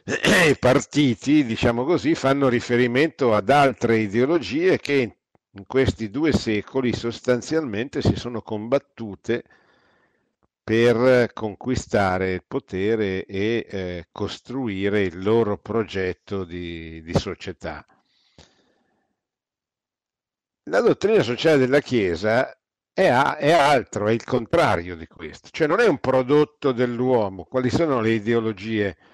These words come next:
Cosa fa Marx? <clears throat> Marx studia come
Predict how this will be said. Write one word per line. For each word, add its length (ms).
Cosa 220
fa 240
Marx? 800
<clears throat> 340
Marx 540
studia 640
come 720